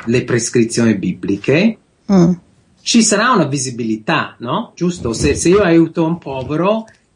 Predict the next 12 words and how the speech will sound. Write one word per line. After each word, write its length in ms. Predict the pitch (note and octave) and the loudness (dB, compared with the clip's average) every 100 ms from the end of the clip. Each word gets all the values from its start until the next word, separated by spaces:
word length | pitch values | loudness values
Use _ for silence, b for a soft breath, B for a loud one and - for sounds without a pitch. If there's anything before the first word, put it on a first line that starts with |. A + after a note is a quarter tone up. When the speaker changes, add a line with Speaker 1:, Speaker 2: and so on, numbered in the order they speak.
| - | -12
Speaker 1:
eh, 460 | - C#3 D3 D3 C#3 | -10 -6 -4 -4 -6
ci 140 | - D#3 | -4 -4
sarà 500 | D3+ D3+ G3 F3 - | -2 0 0 -2 -4
un'opera 720 | C#3 C#3 C3 B2 A#2+ A2 G#2+ G#2+ | -4 -4 -4 -6 -6 -4 -4 2
concreta. 1040 | - - - - - C3+ G#2+ G2 - - - B B B _ _ | 4 6 4 2 0 -4 -4 -6 -12 -16 -20 B B B _ _
Però 500 | D3 E3 F#3 B2+ G#2+ - | -2 2 2 0 -2 -8
se 220 | - D3 | -6 2
io 280 | E3 A3 F3 | 4 4 4
aiuto 680 | B2 C#3 G3+ G#3 - C#3+ - | 2 2 2 0 -2 -4 -4
un 160 | C3 C3 | -8 -8
povero 520 | A#2 G#2 G2 G2 G2 | -6 -6 -8 -10 -6
invece, 880 | G#2 G2+ F#2+ F2 - - G2 B2 D3+ | -6 -4 -6 -6 -8 -8 -4 -4 -6